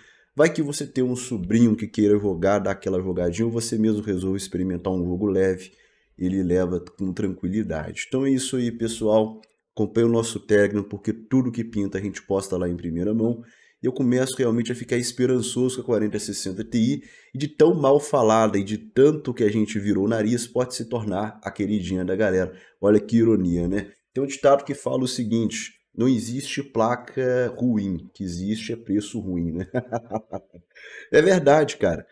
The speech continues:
A gente sabe que isso aí na prática, né, assim, pelo que a gente esperava de inovação, de poder de uma nova geração, isso tinha que ser uma quarenta cinquenta. Mas aí, infelizmente, a gente sabe que nem tudo que a gente deseja a gente alcança, né?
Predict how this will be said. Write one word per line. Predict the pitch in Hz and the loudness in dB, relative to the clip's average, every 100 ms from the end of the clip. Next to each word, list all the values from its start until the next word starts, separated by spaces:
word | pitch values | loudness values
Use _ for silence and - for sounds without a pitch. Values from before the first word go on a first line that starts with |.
| _ _ - | _ _ -4
A | |
gente | 131 147 | -2 0
sabe | - 143 147 | 4 4 4
que | 147 | -2
isso | 147 - | -2 2
aí | 131 131 | 2 2
na | 120 | 0
prática, | 110 110 127 131 - 101 | 0 4 4 2 -2 2
né, | 107 104 | 4 2
assim, | - 107 98 87 - _ _ | 0 -2 -2 -4 -12 _ _
pelo | 113 123 | 0 2
que | 127 | 0
a | |
gente | 120 123 123 | -2 -6 -6
esperava | - - 110 117 139 135 127 | -6 2 4 4 4 2 0
de | 113 | 0
inovação, | 113 110 107 95 - 104 | 2 2 2 0 -2 0
de | 107 104 | 0 -2
poder | - 127 98 87 95 127 127 | -2 0 0 0 2 4 4
de | 107 | 0
uma | 101 95 | -2 -2
nova | 92 87 | -2 -2
geração, | 92 101 104 - 113 | -2 0 0 0 -4
isso | 117 | -6
tinha | - 131 | -6 -6
que | - | -4
ser | |
uma | 117 123 | -4 -2
quarenta | 131 123 123 123 | 0 0 0 -2
cinquenta. | - 117 - 85 - _ _ _ _ _ _ _ _ _ _ | -4 -4 -4 -6 -6 _ _ _ _ _ _ _ _ _ _
Mas | - 104 | 0 2
aí, | 107 | 2
infelizmente, | 117 113 123 113 98 107 113 117 | 0 -2 -2 -2 0 0 0 -4
a | |
gente | 113 113 | -6 -6
sabe | - 104 104 - | -4 0 0 -2
que | 117 | -4
nem | 117 - | -4 -4
tudo | 110 104 | -4 -4
que | 104 | -4
a | |
gente | 101 98 | -4 -2
deseja | 95 87 92 87 | -2 0 -2 -2
a | |
gente | 90 90 | -6 -6
alcança, | 98 95 101 117 - 98 | -8 -4 -2 -2 -4 -6
né? | 98 | -6